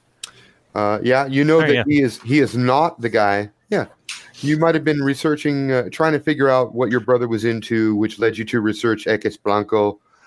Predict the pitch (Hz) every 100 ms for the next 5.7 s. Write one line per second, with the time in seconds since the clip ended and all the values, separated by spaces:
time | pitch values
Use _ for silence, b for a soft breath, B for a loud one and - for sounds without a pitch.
0 | b b b - 131 123 127 117 113 123
1 | 113 110 113 107 117 110 101 127 135 104
2 | 95 98 95 98 85 87 101 - B B
3 | _ 117 139 - _ _ 135 147 - _
4 | _ - - - 143 139 107 120 120 110
5 | 123 131 127 - 87 78 90